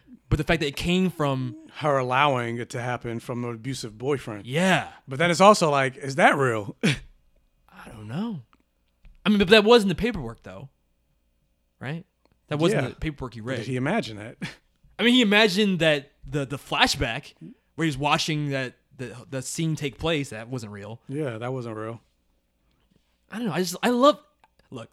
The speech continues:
Speaker 1: I just love this movie, and I just feel like they did it such a great job, even though it wasn't the comic book Joker I know and love.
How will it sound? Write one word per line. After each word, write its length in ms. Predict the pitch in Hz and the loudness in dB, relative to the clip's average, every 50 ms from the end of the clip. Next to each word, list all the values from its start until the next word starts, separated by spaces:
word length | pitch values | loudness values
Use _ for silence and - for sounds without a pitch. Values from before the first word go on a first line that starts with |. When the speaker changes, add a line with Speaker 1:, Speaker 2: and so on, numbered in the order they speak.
| _ _ - | _ _ 2
Speaker 1:
I 60 | 190 | 4
just 120 | 190 226 | 4 6
love 120 | 214 202 180 | 4 4 2
this 140 | 165 143 | 0 0
movie, 400 | 147 160 180 190 165 208 202 196 | 0 0 -2 0 -2 -2 -4 -4
and 80 | 156 147 | -2 -2
I 60 | 147 143 | -4 -4
just 140 | 143 131 | -6 -8
feel 200 | - - 185 165 | -8 -4 -2 -2
like 340 | 160 151 139 135 131 131 - - _ _ _ _ _ - _ _ | 0 0 0 -2 -4 -6 -10 -18 _ _ _ _ _ -20 _ _
they 80 | 143 160 | -4 0
did 100 | 185 190 | 2 2
it 80 | 170 | 2
such 160 | - 175 156 | 0 -2 -4
a 40 | 185 156 | -4 -4
great 420 | 123 - - 151 170 180 190 170 | -4 -6 -4 -2 -2 -2 -4 -4
job, 480 | 131 156 156 151 143 139 131 127 123 - - | -4 -2 0 2 2 2 0 -2 -4 -8 -8
even 180 | 190 180 165 185 | -4 -2 0 2
though 120 | 185 180 175 | 2 2 2
it 120 | 160 143 123 | 0 -2 0
wasn't 400 | 143 175 202 175 214 220 - - | 2 4 4 4 2 -2 -2 -6
the 60 | 165 | -8
comic 420 | - - - - 170 175 185 180 | -8 -8 -6 -2 0 0 2 0
book 100 | 165 160 | -2 -4
Joker 360 | 151 113 151 165 170 - 160 147 | -4 -2 -2 -2 0 0 -2 -4
I 80 | 127 | -2
know 200 | 131 143 143 135 123 | -2 -4 -4 -4 -4
and 140 | 120 120 | -6 -4
love. 380 | 127 135 147 185 214 240 - - | -4 -2 0 0 -2 -4 -6 -12